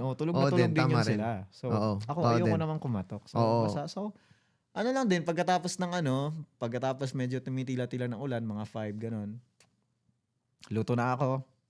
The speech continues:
Speaker 1: Luto na para pumasok na. So, hatid
Speaker 2: Nag-,
Speaker 1: ko
Speaker 2: ano
Speaker 1: na.
Speaker 2: yun, nagbanlaw ka lang, nagpatuyo ka lang,
Speaker 1: Nagbalaw
Speaker 2: tas
Speaker 1: na,
Speaker 2: nagluto ka
Speaker 1: nagpa-,
Speaker 2: na ulit?
Speaker 1: nagpatuyo lang ako, ganun.
Speaker 2: Buti yung kusina, yung lutuan, may cover.
Speaker 1: Ah, may cover naman. May
Speaker 2: Okay,
Speaker 1: cover.
Speaker 2: yung
Speaker 1: Kina-,
Speaker 2: sala lang
Speaker 1: oh,
Speaker 2: talaga na pinagsistayan
Speaker 1: yung ano
Speaker 2: mo.
Speaker 1: din, yero din yung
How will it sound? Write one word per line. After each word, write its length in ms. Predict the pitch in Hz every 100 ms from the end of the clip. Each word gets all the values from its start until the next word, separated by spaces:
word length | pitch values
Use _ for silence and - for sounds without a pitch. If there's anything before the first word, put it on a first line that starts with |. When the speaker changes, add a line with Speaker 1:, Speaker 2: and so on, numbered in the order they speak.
| _ -
Speaker 1:
Luto 260 | 101 101
na 200 | 110 110
para 240 | 104 107 98
pumasok 420 | 104 101 101 -
na. 160 | 117 107
So, 100 | 104
hatid 300 | 95 95 101
Speaker 2:
Nag-, 80 | 131
Speaker 1:
ko 80 | -
Speaker 2:
ano 80 |
Speaker 1:
na. 80 | 202
Speaker 2:
yun, 100 | 180
nagbanlaw 420 | 156 127 135 135 131
ka 120 | 131
lang, 160 | 139 143
nagpatuyo 520 | 127 131 131 131 123
ka 80 | 123
lang, 140 | 123
Speaker 1:
Nagbalaw 160 | 127 185
Speaker 2:
tas 80 | 143
Speaker 1:
na, 40 |
Speaker 2:
nagluto 280 | 139 139 131
ka 60 | 127
Speaker 1:
nagpa-, 100 | 127
Speaker 2:
na 60 |
ulit? 140 | 120 127
Speaker 1:
nagpatuyo 280 | 131 135 131
lang 160 | 127
ako, 140 | 127 113
ganun. 320 | 110 110 98 101 120 _ _
Speaker 2:
Buti 320 | 147 196 247 285
yung 80 |
kusina, 400 | 254 - 240 208
yung 160 | 185 185
lutuan, 320 | 185 165 156
may 240 | 165 170 165
cover. 560 | 160 139 117 147 127
Speaker 1:
Ah, 80 | 131
may 160 | 156 151
cover 320 | 143 135 127
naman. 320 | 113 101 101 -
May 80 | 117
Speaker 2:
Okay, 80 |
Speaker 1:
cover. 320 | 131 127 127 143
Speaker 2:
yung 80 |
Speaker 1:
Kina-, 240 | 160 160 170
Speaker 2:
sala 160 | 196
lang 160 | 202 196
Speaker 1:
oh, 60 | 131
Speaker 2:
talaga 220 | 180 175
na 160 | 175 170
pinagsistayan 720 | 175 165 147 165 160 170 156
Speaker 1:
yung 80 | 151
ano 100 | 131
Speaker 2:
mo. 80 | 123
Speaker 1:
din, 200 | 120 120 123 -
yero 320 | 127 151 160
din 200 | 156 147 139
yung 140 | 131